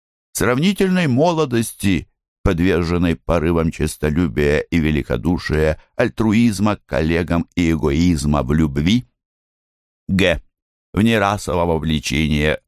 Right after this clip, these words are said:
внутрирасовых запретов, сверхрасовой прерогативы, д. ожидаемого музыкального турне по провинции с общими текущими расходами и дележом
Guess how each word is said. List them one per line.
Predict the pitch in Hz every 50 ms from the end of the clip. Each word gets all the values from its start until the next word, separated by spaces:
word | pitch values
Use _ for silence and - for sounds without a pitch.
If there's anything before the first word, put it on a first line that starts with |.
| _ _
внутрирасовых | - 110 120 123 117 - - 107 110 95 90 85 78 76 - - 58 64 69 71
запретов, | 80 76 69 62 - - 60 73 82 - - 76 82 - - - _
сверхрасовой | - - 80 90 110 107 98 - - 76 78 92 85 85 - - 71 76 76 73 71 -
прерогативы, | _ - 71 80 71 69 69 64 53 53 52 - - 87 92 92 101 113 120 - - _ _ _ _ _ _ _ _ _ _
д. | - 58 57 73 71 60 - - _ _ _ _ _ _ _ _ -
ожидаемого | 95 98 90 104 101 87 87 104 107 98 98 98 98 92 92 87 85 85 76
музыкального | 80 85 78 71 82 71 - 67 73 78 69 69 71 71 71 67
турне | - - - 71 73 73 71 67 58
по | - 60
провинции | 58 - - 50 52 60 73 80 78 71 - 80 82 82 80
с | - - - _
общими | - 90 82 - - - 76 76 78 71
текущими | - - 65 - - 73 71 - - - 71 69 64
расходами | 62 64 60 - - - 80 78 67 76 71 67
и | 69 67 64
дележом | 62 65 64 62 62 64 62 62 76 76 73 -